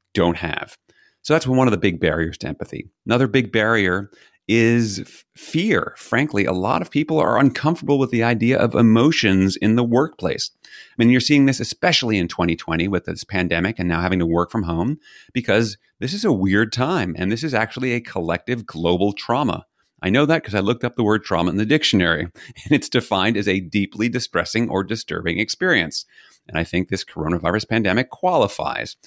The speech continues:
Um, so that being said, if you are uncomfortable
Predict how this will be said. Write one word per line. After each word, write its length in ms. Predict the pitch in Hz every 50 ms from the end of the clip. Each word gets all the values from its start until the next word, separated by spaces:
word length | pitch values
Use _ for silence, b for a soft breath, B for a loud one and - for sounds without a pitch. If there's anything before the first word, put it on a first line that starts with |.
| b b b b _ _ -
Um, 300 | - 73 78 82 - -
so 240 | - - 113 107
that 280 | 98 101 117 143 156 -
being 260 | - 87 87 90 85
said, 420 | 82 - - 78 80 92 113 120 b b b b b b b b b b b b b b b b _
if 220 | - 117 123 117 117
you 340 | 117 113 131 151 170 156 -
are 260 | - 104 107 110 - -
uncomfortable 1160 | - 110 107 104 - - - 120 131 147 151 151 - 120 104 90 85 85 87 92 107 110 -